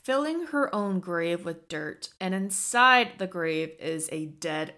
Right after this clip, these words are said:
Taylor. Zombie Taylor is wearing the blue dress from her Out of the Woods music video from nineteen eighty-nine, which came out,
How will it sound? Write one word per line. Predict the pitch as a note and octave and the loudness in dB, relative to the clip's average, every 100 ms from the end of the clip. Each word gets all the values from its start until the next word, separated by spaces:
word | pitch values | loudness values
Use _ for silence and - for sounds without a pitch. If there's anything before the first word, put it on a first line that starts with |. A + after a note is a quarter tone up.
| _ | _
Taylor. | - C#3+ B2+ D2 B1 - - - _ G3 | -12 -8 -6 -8 -10 -14 -20 -20 _ -4
Zombie | G3 A3 C#4 D#4+ | 0 2 0 -4
Taylor | - G#3 G3+ G3+ | -4 -4 -2 -4
is | F#3+ F#3 | -4 -4
wearing | F#3 F3+ F#3+ | -2 0 0
the | A#3 | -2
blue | G3+ G3+ G#3+ A#3 | -4 -4 -4 -2
dress | F#3 D#3+ D#3+ F3+ | -2 0 -2 -4
from | F#3 F#3 | -6 -4
her | F3 - | -4 2
Out | E3 F3 - | 2 2 0
of | F3+ | -4
the | F3+ | -4
Woods | E3 E3 E3 - - | -2 -2 -4 -6 -6
music | A#3+ B3 - | -6 -6 -6
video | E3 E3 E3 F3+ - _ | -6 -6 -6 -10 -18 _
from | - - A3+ A3 A3+ - | -18 -2 2 4 2 -2
nineteen | F#3 F3 - - E3+ - | -4 -4 -4 -8 -8 -10
eighty-nine, | D#3 D#3 D3+ C#3 D2 G3+ _ _ - | -10 -10 -10 -10 -12 -16 _ _ -4
which | G#3+ G#3+ - | -2 -2 -6
came | - A3 F3+ | -4 -2 -2
out, | D3+ - - | -2 -4 -8